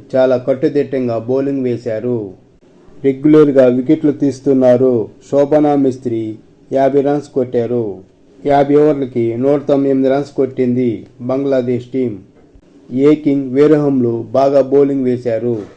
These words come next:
హేలీ, లిథిన్ఫీల్డ్ బ్యాటింగ్కి రాగా కుమారి బౌలింగ్ వేసింది. ఆస్ట్రేలియన్ బ్యాటర్స్ వరుసగా రన్స్ కొడుతూ ప్రతి ఓవర్కి రన్స్ పెంచుకుంటూ పోయారు. పదిహేనవ ఓవర్లో హేలీ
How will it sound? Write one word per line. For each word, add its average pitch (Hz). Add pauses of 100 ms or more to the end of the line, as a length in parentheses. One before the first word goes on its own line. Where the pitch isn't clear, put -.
(560)
హేలీ, 147 (260)
లిథిన్ఫీల్డ్ 139
బ్యాటింగ్కి 143
రాగా 117
కుమారి 143
బౌలింగ్ 143
వేసింది. 123 (1300)
ఆస్ట్రేలియన్ 156
బ్యాటర్స్ 127
వరుసగా 127
రన్స్ 139
కొడుతూ 117 (220)
ప్రతి 139
ఓవర్కి 147
రన్స్ 131
పెంచుకుంటూ 143
పోయారు. 123 (640)
పదిహేనవ 151
ఓవర్లో 127
హేలీ 143